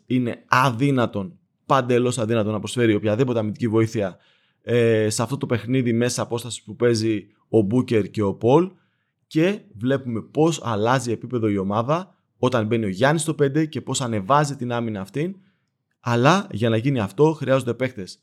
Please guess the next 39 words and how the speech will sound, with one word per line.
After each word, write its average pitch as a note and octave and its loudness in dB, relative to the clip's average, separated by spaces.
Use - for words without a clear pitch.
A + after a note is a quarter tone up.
σαν - -20
τον F#2 -10
Πόρτις, D#3+ 0
σαν - -10
τον F#2 -14
Κόνατον, D3+ 2
σαν - -8
τον G#2+ -8
Τιγκ, D#3+ 2
να G2+ -2
μπουν B2 2
μέσα C3+ -2
και B2+ -8
να A2+ -2
είναι B2+ 2
ο A#2 0
πέμπτος D3+ 2
παίχτης - -4
που G#2+ -14
χρειάζεται A2 2
για G#2+ 4
να C#3 6
παίξει A#2+ -2
ο - -2
Γιάννης G#2+ -2
πέντε D3 0
και D3+ 0
να C3+ 2
κάνουν C3+ -2
τη B2+ -4
διαφορά A2+ 4
όπως C3+ 0
την A2 0
έκαναν B2 0
στο - -2
παιχνίδι, G#2+ 0
στο G2+ -4
τέταρτο G2 0
παιχνίδι. F2+ -12